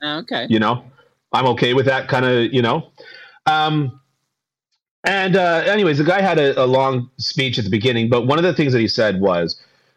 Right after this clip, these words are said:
Speaker 2: he said, "This isn't junior. This isn't college. Your parents aren't paying for you to be here. This is professional hockey.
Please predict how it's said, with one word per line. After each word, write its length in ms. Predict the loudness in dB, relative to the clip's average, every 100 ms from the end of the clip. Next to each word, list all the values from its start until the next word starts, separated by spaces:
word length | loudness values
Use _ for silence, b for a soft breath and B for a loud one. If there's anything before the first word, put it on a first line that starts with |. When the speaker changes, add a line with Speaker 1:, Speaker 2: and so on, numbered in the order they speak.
| b
Speaker 2:
he 100 | 0
said, 280 | 2 0 0
"This 200 | -2 0
isn't 240 | 0 0
junior. 580 | 0 0 2 2 0 -4 _ _ _
This 220 | -2 0 0
isn't 540 | 0 0 0 -6 -12 -14 -2
college. 720 | 0 2 2 0 -2 -8 -6
Your 140 | -4
parents 420 | 0 0 0 0 -2
aren't 220 | -2 0
paying 180 | -2 0
for 120 | 0
you 80 | 0
to 60 |
be 220 | 0 -2
here. 320 | 0 0 -2 B B -2
This 120 | 0
is 120 | 0
professional 520 | 0 0 0 0 -2
hockey. 480 | 0 0 -2 -8 -14